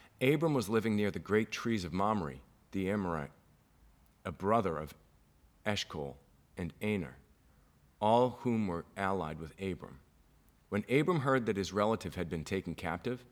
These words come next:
he called out the three hundred eighteen trained men born in his household and went in pursuit as far as Dan.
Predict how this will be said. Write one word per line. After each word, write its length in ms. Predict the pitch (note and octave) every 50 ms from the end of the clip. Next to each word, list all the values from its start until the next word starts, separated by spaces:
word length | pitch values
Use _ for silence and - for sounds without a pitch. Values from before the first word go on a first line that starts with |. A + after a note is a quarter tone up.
| _ _ _ _ - _ _ - _
he 140 | - - G#2+
called 340 | - - G#2 G#2 G#2+ A2+ G#2+
out 160 | G2 F2+ -
the 60 | -
three 260 | E2 - - G#2 A2 G#2+
hundred 320 | G2 A2 A2 G#2+ G2 - -
eighteen 480 | G#2 A2 G#2+ - - - G2+ F2+ E2 D#2
trained 520 | - - - G#2 G2+ A2 A2+ B2 C3+ B2 G#2
men 380 | G#2+ G#2+ G#2+ F#2+ D2 C2+ C2 - - _ _ - - _ -
born 280 | F#2+ G2 G#2+ A2 A#2
in 100 | A2+ G#2
his 140 | G2 F#2+ -
household 520 | - F#2 F2+ F2+ - - A1+ G1+ G1+ - - - _ _ _ _ _ _ _ -
and 200 | F#2 E2+ D#2 D#2+
went 320 | F#2+ G#2 F#2+ D2+ C#2+ - -
in 140 | - G2 E2
pursuit 580 | - - F2+ E2 - - - A#2+ F#2 D#2 - - -
as 120 | - E2+ -
far 200 | - E2+ D#2 D2
as 80 | C#2+ -
Dan. 300 | - E2+ E2+ E2 D2